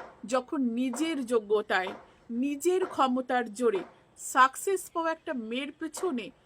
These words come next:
কিছু কিছু লোক বলে ওঠে, "দেখো কত লোকের সঙ্গে কী সব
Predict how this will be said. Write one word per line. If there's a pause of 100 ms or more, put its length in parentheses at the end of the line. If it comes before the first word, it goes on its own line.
(260)
কিছু
কিছু
লোক (120)
বলে
ওঠে, (380)
"দেখো (320)
কত
লোকের
সঙ্গে
কী
সব